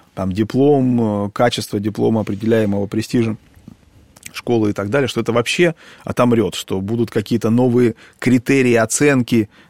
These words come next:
а, подготовки профессиональной человека. Это не будет напрямую связано,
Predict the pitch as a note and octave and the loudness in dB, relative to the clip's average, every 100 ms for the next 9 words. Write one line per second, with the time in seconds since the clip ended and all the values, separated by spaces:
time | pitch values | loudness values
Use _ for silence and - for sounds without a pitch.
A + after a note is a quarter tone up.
0 | - G#2 G#2 G2+ G2 F#2+ A2+ G#2+ A2 A2+ | -6 -2 0 0 -2 -2 0 0 0 -2
1 | - G2 G#2 - G#2+ G#2 G2+ F#2+ - G#2 | -2 -6 -6 -2 0 0 0 -2 -4 -2
2 | G#2 G#2 F#2 F#2+ G2+ A#2 A#2+ C3 B2 A#2 | 0 0 -2 -4 0 2 2 2 0 -2
3 | G2+ A2 G#2+ G2+ A2+ B2 A2 G2 | -2 -2 -2 0 0 2 0 -4